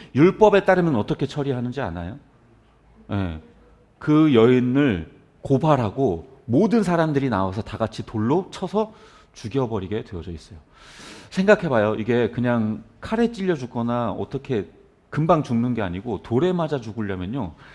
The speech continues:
그냥 한두 대 맞아서는 안 죽잖아요. 엄청나게 많이 맞아야 돼요.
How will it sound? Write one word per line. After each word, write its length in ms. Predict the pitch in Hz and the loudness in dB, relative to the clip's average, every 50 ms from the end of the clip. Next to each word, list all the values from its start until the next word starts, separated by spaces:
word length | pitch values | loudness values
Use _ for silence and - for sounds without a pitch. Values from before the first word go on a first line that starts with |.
| - - - - _ | -20 -20 -20 -16 _
그냥 160 | 131 123 117 | -4 -4 -4
한두 300 | 113 196 214 220 214 233 | -2 0 0 0 2 2
대 80 | 226 214 | 2 2
맞아서는 460 | 185 160 135 131 120 107 127 107 90 | 2 2 0 0 -2 -2 -4 -4 -4
안 160 | 85 90 98 | -4 -4 -4
죽잖아요. 500 | 110 139 131 - - 95 87 85 82 80 76 - _ _ _ _ _ _ _ _ _ _ _ | -6 -8 -10 -8 -10 -10 -8 -10 -10 -12 -14 -16 _ _ _ _ _ _ _ _ _ _ _
엄청나게 640 | - 117 165 - - - 226 220 208 185 156 151 | -2 -2 -2 -2 -2 0 0 2 2 2 2 0
많이 260 | 131 107 98 95 113 110 | 0 0 -2 -2 -2 -2
맞아야 320 | 95 85 - 92 90 87 | -2 -2 -2 -4 -4 -4
돼요. 140 | 82 82 | -6 -8